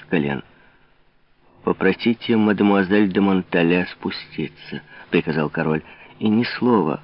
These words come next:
о моём визите». Маликорн поклонился в знак повиновения и стал подниматься по лестнице.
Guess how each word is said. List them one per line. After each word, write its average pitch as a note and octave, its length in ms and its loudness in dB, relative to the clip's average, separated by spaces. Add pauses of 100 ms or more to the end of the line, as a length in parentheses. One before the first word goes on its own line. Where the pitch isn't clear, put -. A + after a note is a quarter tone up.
(140)
о F2 100 -4
моём E2 360 0
визите». D#2+ 540 -6 (2250)
Маликорн A#2 600 4
поклонился B2+ 680 4
в G#2 80 0
знак G#2 280 2
повиновения G2 720 2 (380)
и G#2 80 2
стал C3 300 0
подниматься G2 640 2
по G2+ 120 -2
лестнице. D2+ 600 -4